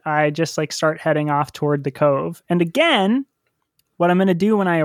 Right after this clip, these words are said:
kind of arrive there is I want to park a bit away so that, like, you know, headlights don't give off that I'm in the area. So,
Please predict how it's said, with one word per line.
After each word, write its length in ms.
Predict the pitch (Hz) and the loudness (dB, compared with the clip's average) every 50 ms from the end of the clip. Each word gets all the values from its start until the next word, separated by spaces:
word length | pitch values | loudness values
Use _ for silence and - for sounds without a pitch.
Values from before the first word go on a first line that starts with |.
| 151 - - | -2 -6 -6
kind 180 | - 185 180 165 | -4 -4 -2 -2
of 80 | 156 | -2
arrive 360 | 156 151 160 170 175 170 156 | 0 0 2 2 2 0 0
there 260 | 147 143 143 139 139 147 | 0 0 0 0 0 0
is 140 | 160 151 160 | 0 0 2
I 60 | 151 | 2
want 320 | 156 156 175 233 240 214 | 2 2 2 0 0 -2
to 100 | - 185 | -4 -8
park 520 | - - - 156 156 147 139 - _ - - _ _ _ _ _ _ - | -6 -2 0 0 2 0 0 -4 _ -20 -20 _ _ _ _ _ _ -2
a 80 | 160 147 | -2 -2
bit 320 | 143 139 147 147 143 - | 0 0 0 0 0 0
away 540 | 156 143 139 135 131 127 123 - 175 175 160 _ | 0 0 0 0 0 0 -2 -4 -8 -12 -14 _
so 180 | - - 170 156 | -6 -2 -2 0
that, 160 | 156 156 160 | 0 0 0
like, 180 | 151 151 143 - | 0 -2 -2 -4
you 80 | 156 147 | -4 -4
know, 220 | 143 139 139 139 | -2 -2 -2 -2
headlights 560 | 131 143 160 156 151 147 143 143 139 - - | 0 0 0 0 0 0 -2 -2 -2 -6 -6
don't 220 | - 147 143 156 165 | -6 -6 -4 -4 -2
give 220 | 147 147 143 139 | -2 -2 0 0
off 300 | 143 143 135 135 - - | 0 0 0 0 -2 -2
that 160 | - 147 135 | -2 -2 0
I'm 320 | 139 135 135 139 139 139 - _ _ _ _ _ - - - _ _ _ _ _ _ _ _ _ _ _ _ _ _ _ _ _ - | 0 0 -2 -2 -4 -6 -8 _ _ _ _ _ -20 -20 -20 _ _ _ _ _ _ _ _ _ _ _ _ _ _ _ _ _ -2
in 120 | 165 156 | 0 0
the 100 | 151 147 147 | 2 2 2
area. 400 | 143 147 143 139 143 143 151 143 | 2 2 2 2 0 -2 -4 -4
So, 460 | - - 156 151 151 147 147 151 | -2 -2 0 2 2 2 2 0